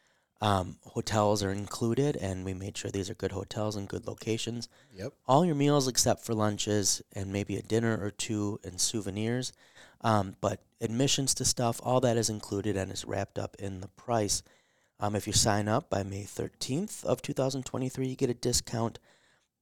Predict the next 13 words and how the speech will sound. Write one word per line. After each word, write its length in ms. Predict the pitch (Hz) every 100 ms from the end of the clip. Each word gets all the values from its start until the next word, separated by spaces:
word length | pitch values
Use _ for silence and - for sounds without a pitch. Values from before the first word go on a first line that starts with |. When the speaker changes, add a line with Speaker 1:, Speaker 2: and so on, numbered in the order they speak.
| _
Speaker 1:
different 320 | 113 - 104
discount 460 | 113 101 - 107 101
if 100 | -
you 60 |
sign 320 | 101 104 98 98
up 140 | -
by 160 | 107 104
July 340 | - 101 -
thirteenth 540 | - - - 101 92 95
and 140 | 98
then 100 | 95
September 560 | - - - 117 120 107
thirteenth. 540 | - - - 95